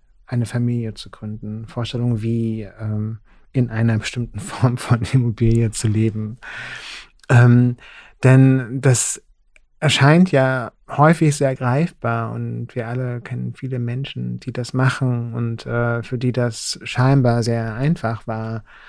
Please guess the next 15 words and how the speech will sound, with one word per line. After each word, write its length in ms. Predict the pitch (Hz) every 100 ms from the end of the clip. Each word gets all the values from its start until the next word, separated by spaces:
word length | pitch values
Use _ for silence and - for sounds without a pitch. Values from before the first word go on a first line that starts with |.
| - - - _
Ähm, 480 | 120 113 117 120 110
und 380 | 135 131 127 120
für 140 | - 113
viele 260 | 139 143
von 140 | 139 120
uns 200 | 123 135
ist 80 |
es 140 | 123 123
aber 160 | 123
nicht, 440 | 127 117 98 - 113
aus 360 | 107 110 107 -
ökonomischen, 800 | 117 117 139 156 143 135 123 113
aus 220 | 107 -
biografischen, 960 | 107 110 - 131 - 117 127 120 123 127
äh, 420 | 117 113 117